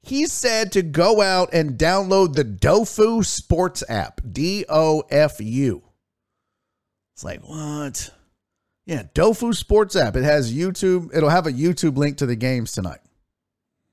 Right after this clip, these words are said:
I do know that they showed 'em that I could watch both, but it had, like, a countdown where they were like, "Hey,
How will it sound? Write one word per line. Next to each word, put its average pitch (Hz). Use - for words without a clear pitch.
I 165
do 277
know 233
that 190
they 180
showed 202
'em 160
that 160
I 175
could 175
watch 160
both, 156
but 165
it 156
had, 214
like, 214
a 135
countdown 143
where 123
they 135
were 131
like, 120
"Hey, 160